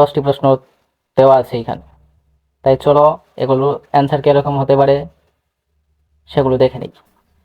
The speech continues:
দুই হাজার চব্বিশ শিক্ষাবর্ষের বার্ষিক পরীক্ষা নমুনা প্রশ্ন, শ্রেণী সপ্তম, বিষয় ইতিহাস ও সামাজিক বিজ্ঞান।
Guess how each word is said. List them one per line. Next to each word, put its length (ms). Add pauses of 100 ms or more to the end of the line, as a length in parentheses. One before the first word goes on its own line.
(2750)
দুই 140
হাজার 180
চব্বিশ 240
শিক্ষাবর্ষের 500 (500)
বার্ষিক 320
পরীক্ষা 240
নমুনা 280
প্রশ্ন, 220 (420)
শ্রেণী 240 (520)
সপ্তম, 440 (760)
বিষয় 280
ইতিহাস 240
ও 80
সামাজিক 360
বিজ্ঞান। 280